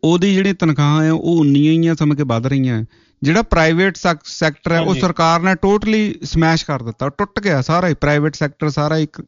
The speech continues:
Speaker 1: ਕਲੈਪਸ ਹੋ ਚੁੱਕਾ
Speaker 2: ਹਾਂਜੀ।
Speaker 1: ਹੈ। ਪਰ ਜਦੋਂ ਪ੍ਰਾਈਵੇਟ ਸੈਕਟਰ ਨੇ ਬੰਦੇ ਰੱਖਣੇ ਆ, ਤਾਂ ਉਹਨਾਂ ਨੂੰ ਸਰਕਾਰੀ ਰੇਟ ਹੀ ਦੇਣਾ ਪੈਣਾ ਹੈ। For example, ਮੈਂ ਤੁਹਾਨੂੰ ਦੱਸ ਦਿੰਦਾ, ਇੰਡੀਆ ਦੇ ਵਿੱਚ ਹੁਣ ਟੀਚਰ ਦੀ ਤਨਖਾਹ ਪੰਤਾਲੀ ਹਜ਼ਾਰ, ਪੰਜਾਹ ਹਜ਼ਾਰ, ਪਚਵੰਜਾ ਹਜ਼ਾਰ ਜਾਂ ਪ੍ਰੋਫੈਸਰ ਦੀ ਲੱਖ ਤੋਂ ਉੱਤੋਂ ਦੀ ਹੈ,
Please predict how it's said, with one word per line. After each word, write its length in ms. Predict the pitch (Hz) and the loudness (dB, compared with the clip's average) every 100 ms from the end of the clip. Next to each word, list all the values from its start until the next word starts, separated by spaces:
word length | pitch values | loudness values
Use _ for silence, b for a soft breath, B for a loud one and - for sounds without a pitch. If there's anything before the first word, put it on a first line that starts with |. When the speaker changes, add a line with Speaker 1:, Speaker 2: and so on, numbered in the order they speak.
| - | -4
Speaker 1:
ਕਲੈਪਸ 380 | 143 127 - | -2 -2 -4
ਹੋ 120 | 123 110 | -4 -2
ਚੁੱਕਾ 160 | 156 | -2
Speaker 2:
ਹਾਂਜੀ। 140 | 156 131 | 0 -2
Speaker 1:
ਹੈ। 100 | 120 b b b b - | -4 b b b b -2
ਪਰ 120 | 196 | 0
ਜਦੋਂ 300 | 170 160 233 | 2 2 0
ਪ੍ਰਾਈਵੇਟ 440 | 202 175 180 214 | 2 2 2 -2
ਸੈਕਟਰ 380 | - 180 165 185 | -2 -4 -4 -4
ਨੇ 120 | 190 | -4
ਬੰਦੇ 320 | 160 147 156 | 0 0 0
ਰੱਖਣੇ 360 | 165 - 156 170 | 0 -2 0 0
ਆ, 40 | |
ਤਾਂ 120 | 185 208 | 0 0
ਉਹਨਾਂ 180 | 208 | 0
ਨੂੰ 100 | 226 | 0
ਸਰਕਾਰੀ 560 | 226 202 175 170 180 208 | 0 -2 0 2 2 2
ਰੇਟ 220 | 196 190 | 2 2
ਹੀ 200 | 185 196 | 0 0
ਦੇਣਾ 240 | 175 151 127 | 0 -2 -4
ਪੈਣਾ 320 | 117 104 101 | -6 -6 -8
ਹੈ। 80 | 104 _ _ - | -10 _ _ -2
For 200 | 175 196 | 2 4
example, 440 | 185 165 127 127 107 - _ _ 156 | 2 2 0 -2 -4 -6 _ _ -2
ਮੈਂ 60 | |
ਤੁਹਾਨੂੰ 200 | 160 196 | 0 0
ਦੱਸ 180 | 165 131 | 2 0
ਦਿੰਦਾ, 180 | 135 139 | 0 -2
ਇੰਡੀਆ 340 | 170 175 220 226 | 0 2 2 2
ਦੇ 100 | 190 | 0
ਵਿੱਚ 200 | 175 175 | 0 0
ਹੁਣ 220 | 185 185 - - - | 0 -2 -10 -8 -2
ਟੀਚਰ 320 | 190 - 196 | -2 -2 -2
ਦੀ 140 | 202 | 0
ਤਨਖਾਹ 360 | 196 185 190 196 - | -2 0 0 -2 -2
ਪੰਤਾਲੀ 500 | - 170 165 170 180 | -2 0 2 2 2
ਹਜ਼ਾਰ, 200 | 175 170 | 2 0
ਪੰਜਾਹ 360 | 160 165 175 185 | 0 0 2 2
ਹਜ਼ਾਰ, 220 | 175 165 - | 2 0 0
ਪਚਵੰਜਾ 440 | 160 160 160 165 | 0 0 2 2
ਹਜ਼ਾਰ 240 | 160 160 156 | 2 2 0
ਜਾਂ 100 | 160 | -2
ਪ੍ਰੋਫੈਸਰ 500 | - 147 151 - 156 | -2 -2 -2 -2 -2
ਦੀ 200 | 165 160 _ 160 | -2 -2 _ 0
ਲੱਖ 300 | 160 156 - | 0 0 -4
ਤੋਂ 120 | 180 | -4
ਉੱਤੋਂ 340 | - - 160 | -4 -2 0
ਦੀ 160 | 151 120 | 2 0
ਹੈ, 120 | 101 | -4